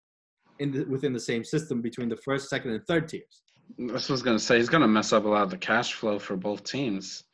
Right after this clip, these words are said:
Speaker 1: A-, absolutely, you know. And now, well, you could talk about the United States with the U S L. Well, you know, M L S operates independently of the U S L. You
Speaker 2: Mm-hmm.
Speaker 1: know,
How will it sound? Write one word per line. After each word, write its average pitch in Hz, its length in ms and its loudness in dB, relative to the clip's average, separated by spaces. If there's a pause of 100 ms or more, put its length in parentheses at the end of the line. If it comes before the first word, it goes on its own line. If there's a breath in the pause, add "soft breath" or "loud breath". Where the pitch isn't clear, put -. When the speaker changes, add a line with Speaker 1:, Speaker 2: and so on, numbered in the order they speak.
Speaker 1:
A-, 147 220 -2
absolutely, 139 880 0
you 110 120 -2
know. 104 240 -6 (340 loud breath)
And 139 140 0
now, 135 300 0 (840 soft breath)
well, 135 360 -2 (160)
you 135 140 -4
could 135 180 -8
talk 143 220 0
about 135 220 -4
the 131 60 -6
United 127 220 -4
States 156 240 0
with 135 100 -4
the 120 80 -4
U 123 120 2
S 120 160 -4
L. 165 180 2
Well, 139 300 -4
you 160 140 2
know, 165 140 2
M 165 200 2
L 180 80 0
S 175 160 0
operates 160 440 -2
independently 156 680 -2
of 123 100 -6
the 123 80 -8
U 120 160 0
S - 180 -10
L. 170 240 -4 (1160)
You - 60 -4
Speaker 2:
Mm-hmm. 127 160 0
Speaker 1:
know, 120 100 -4